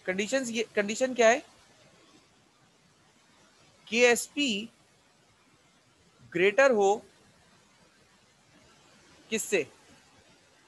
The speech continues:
Ionic product से, तो क्या होगा? अब देखो, केएसपी greater हो ionic product से,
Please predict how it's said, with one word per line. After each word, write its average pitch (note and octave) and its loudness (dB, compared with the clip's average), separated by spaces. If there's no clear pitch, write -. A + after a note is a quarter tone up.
Ionic G#3+ 2
product F3+ 0
से, - -16
तो A3+ 2
क्या A3 2
होगा? E3 2
अब C3+ -20
देखो, E3+ -6
केएसपी F#3+ -4
greater F#3+ -2
हो G3+ 2
ionic F#3 0
product F3+ -4
से, F#3+ -10